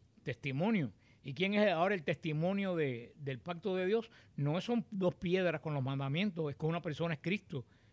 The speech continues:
Es el, es el testimonio que, del pacto de Dios con nosotros. O sea, vuelvo a repetir, para, porque esto no se habla mucho. El testimonio de el pacto que Dios tenía con Israel, hecho a través de Moisés, eh,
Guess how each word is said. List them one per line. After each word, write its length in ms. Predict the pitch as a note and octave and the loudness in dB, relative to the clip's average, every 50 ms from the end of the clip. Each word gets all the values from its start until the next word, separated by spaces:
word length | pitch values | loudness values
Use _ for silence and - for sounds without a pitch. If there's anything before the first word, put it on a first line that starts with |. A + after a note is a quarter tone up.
| - _ - | -20 _ -4
Es 180 | D3 C#3+ C#3+ | -2 2 4
el, 340 | D#3+ D3+ C#3+ A#2+ G#2+ G2 G#2 - - - - _ - | 4 4 4 2 -2 -6 -12 -16 -20 -20 -16 _ -6
es 120 | B2 B2 | -2 -2
el 80 | D3 C#3 | -2 0
testimonio 640 | E3+ D3+ - D3 C3+ C3+ C#3+ D#3 E3 E3 D#3 C#3 | -2 -4 -2 -2 -2 -2 -2 -2 -2 -2 -2 -4
que, 200 | - - C3 B2+ | -6 -8 -8 -6
del 160 | B2 C3 C3+ A2+ | -6 -6 -6 -6
pacto 420 | - D#3 D#3 D3+ C#3 - E3 D3 | -2 -2 -2 -2 -2 -2 -2 0
de 100 | C#3+ C3 | 0 -2
Dios 300 | B2+ C3 C#3+ D3 - - - - - - - - - - | -2 -4 -4 -6 -8 -10 -18 -20 -20 -20 -20 -20 -14 -6
con 160 | - C#3+ C3+ | -2 0 2
nosotros. 460 | C3 B2+ - - F3 G#3 F#3 C#3 A2 - _ - - - - - | 2 2 0 0 0 0 -2 -4 -8 -12 _ -20 -20 -20 -20 -4
O 20 | |
sea, 180 | - F3+ G3+ F#3+ | 0 2 2 4
vuelvo 240 | D3+ - D3+ D#3 E3+ | 4 2 0 2 2
a 40 | |
repetir, 380 | E3 F3 D#3 D3+ C#3+ D#3 E3 C#3+ - - | 2 2 2 2 0 0 -2 -4 -8 -12
para, 260 | - D#3+ D3+ C#3+ C#3 B2+ | -8 -6 -4 -4 -4 -4
porque 260 | - - C#3+ C#3+ D3 | -6 -8 -6 -4 -4
esto 160 | C#3+ - E3 | -4 -2 -2
no 80 | D3+ D3 | -2 -2
se 80 | - D3+ | 0 0
habla 160 | D3 D3 D3 | 0 0 2
mucho. 260 | D#3+ F#3 F3+ - C#3+ - - - - - - - - | 2 0 0 -2 -4 -8 -10 -16 -20 -20 -16 -10 -6
El 100 | D#3 C#3 | -2 0
testimonio 640 | F3 D#3+ - D3+ D3 C#3+ E3 G3+ A3+ G#3 F#3 F3+ G3 - - - - - | 0 0 2 2 4 4 6 6 6 4 4 2 0 -4 -10 -20 -16 -14
de 560 | - C#3+ C#3+ C#3+ C#3+ C#3+ C3 B2+ B2 - - - - - - - - - - _ - | -6 0 2 4 4 4 4 2 -2 -4 -8 -14 -20 -20 -20 -20 -20 -20 -20 _ -8
el 220 | F3+ D3+ C#3 B2+ | -4 -2 -2 -2
pacto 540 | A#2 - - F3 F#3+ G3+ F3 - - D#3 B2 | 2 4 4 6 6 4 0 -2 -4 -2 -2
que 100 | - C3+ | 0 0
Dios 220 | B2 B2+ D3 C#3+ | 2 2 0 0
tenía 400 | - E3 D3 D#3 D3+ D#3 D#3+ D#3 | 0 0 0 0 0 0 -2 -2
con 180 | - C#3+ B2+ B2+ | -2 -2 -2 -2
Israel, 500 | B2+ A#2 - C3+ C3+ C3+ E3+ F3+ E3 - - | -2 0 0 0 2 2 2 2 0 -2 -4
hecho 220 | E3 C#3+ - F3 | -6 -6 -6 -6
a 20 | D3 | -6
través 240 | D3 C3+ C3 C3 | -4 -4 -2 -2
de 60 | C#3+ D#3+ | 0 2
Moisés, 440 | F#3 G#3+ - - F3+ F#3 - - - - - - - - | 2 4 4 4 2 2 0 -6 -14 -18 -20 -20 -16 -8
eh, 440 | - D3+ C#3+ C#3 C#3 C3+ C3+ C#3 - | -2 2 2 4 4 4 2 0 -2